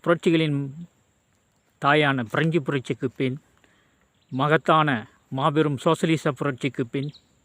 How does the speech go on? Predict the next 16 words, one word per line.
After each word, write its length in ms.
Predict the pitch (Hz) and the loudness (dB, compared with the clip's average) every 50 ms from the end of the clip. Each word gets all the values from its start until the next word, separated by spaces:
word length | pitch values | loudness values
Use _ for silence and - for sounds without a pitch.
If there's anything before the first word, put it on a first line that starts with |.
| _ _ _ _ _ _ _ _ _ _ _ _ _ _ _ _ - | _ _ _ _ _ _ _ _ _ _ _ _ _ _ _ _ -8
எவ்வாறெல்லாம் 680 | 143 131 139 143 143 147 143 135 135 135 123 135 170 180 175 _ _ _ _ _ _ _ _ | -6 -2 0 2 2 2 2 2 2 2 2 2 0 -4 -8 _ _ _ _ _ _ _ _
மானுடம் 440 | - 131 135 156 151 135 143 135 131 | -6 -2 -2 0 0 0 -2 -2 -2
தன்னை 240 | 123 143 139 135 127 120 - | -4 -4 -2 -2 -2 -2 -2
செழுமைப்படுத்தி 680 | 147 147 156 170 170 156 143 156 139 131 - - 160 | -2 0 0 0 -2 -2 -2 -4 -6 -6 -6 -8 -8
கொண்டது 480 | 147 151 143 147 139 135 143 127 139 131 113 104 - _ _ _ _ _ _ _ _ _ _ _ _ _ _ _ _ | -8 -6 -8 -6 -4 -2 0 0 0 0 0 -4 -8 _ _ _ _ _ _ _ _ _ _ _ _ _ _ _ _
என்பதற்கு 640 | - 131 135 135 135 131 127 135 127 - - 196 180 135 107 98 - _ _ _ _ _ _ _ _ _ _ _ _ _ | -6 -4 -2 0 0 0 0 0 -4 -4 -2 -2 0 0 -2 -4 -8 _ _ _ _ _ _ _ _ _ _ _ _ _
இவற்றிலிருந்தெல்லாம் 920 | - 151 156 196 196 - 214 196 202 196 180 185 180 175 170 175 180 190 190 165 | 0 4 6 6 6 6 6 6 6 6 6 4 2 2 4 2 2 2 2 0
நாம் 140 | 156 147 143 127 | 0 0 -2 -2
தரவுகளை 500 | - 143 139 165 170 160 160 151 147 131 117 117 - _ _ _ _ _ _ _ _ _ _ _ _ _ _ _ _ - | 0 2 4 4 4 4 4 2 2 0 -2 -6 -10 _ _ _ _ _ _ _ _ _ _ _ _ _ _ _ _ 2
திரட்டிவிட 460 | 160 170 170 143 180 165 156 147 143 | 4 4 6 6 4 2 2 2 2
முடியும். 400 | 139 131 127 143 135 135 113 95 - _ _ _ _ _ _ _ _ _ _ _ _ _ - - | 2 2 2 2 2 2 0 -2 -6 _ _ _ _ _ _ _ _ _ _ _ _ _ -12 -6
அதற்கு 380 | - 135 143 151 143 139 170 180 | -2 2 2 2 2 2 0 2
நாம், 240 | 156 151 147 131 117 113 - _ _ _ _ _ - | 2 2 0 0 -2 -6 -10 _ _ _ _ _ -4
நமக்கு 300 | 147 160 156 139 123 139 | -2 -2 -2 -2 0 0
வரலாற்று 440 | 120 123 139 165 185 190 - - 165 | 2 2 4 4 4 4 4 2 2
அறிவு 300 | 147 147 135 127 123 | 2 2 0 -2 -4